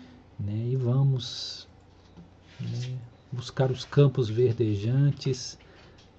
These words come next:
para alimentar a nossa materialidade, né? Vamos, é, pastejar, né? E chegado à noite, ou seja,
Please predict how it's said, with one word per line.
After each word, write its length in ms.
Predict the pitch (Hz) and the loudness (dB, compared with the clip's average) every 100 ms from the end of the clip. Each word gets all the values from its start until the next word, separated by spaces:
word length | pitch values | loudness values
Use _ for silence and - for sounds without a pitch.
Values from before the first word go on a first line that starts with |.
| - | -8
para 680 | 120 117 117 123 120 117 120 - - | -2 0 0 -2 -2 -2 -6 -14 -6
alimentar 720 | 123 120 123 120 - 120 120 | 0 2 2 0 -2 -2 0
a 40 | |
nossa 340 | 117 113 - 113 | 0 -2 -2 -4
materialidade, 1080 | 107 107 117 110 104 101 95 87 - - - - - - - - - - | -4 -4 -4 -2 -4 -6 -10 -12 -18 -20 -20 -20 -20 -20 -20 -20 -20 -18
né? 240 | 113 110 107 | -14 -10 -8
Vamos, 1000 | 98 110 113 110 110 104 - - - - - - - - - - - - | -6 -6 -4 -6 -8 -12 -16 -18 -20 -20 -20 -20 -20 -20 -20 -20 -20 -14
é, 200 | 107 104 - - - | -10 -10 -14 -20 -12
pastejar, 1040 | 110 107 - 127 101 87 95 90 - - - - | -10 -10 0 0 0 -4 -6 -8 -12 -20 -16 -12
né? 460 | 170 - - 104 - - - - - - - | -12 -14 -14 -12 -14 -20 -20 -20 -20 -20 -12
E 380 | 107 110 131 135 127 | -8 -6 -4 -4 -6
chegado 640 | - - 110 110 110 104 | -6 -2 0 0 0 0
à 80 | 104 | -2
noite, 500 | 101 113 147 139 - | 2 6 6 4 -2
ou 60 | |
seja, 520 | 104 - 101 95 90 | -8 -6 -6 -6 -8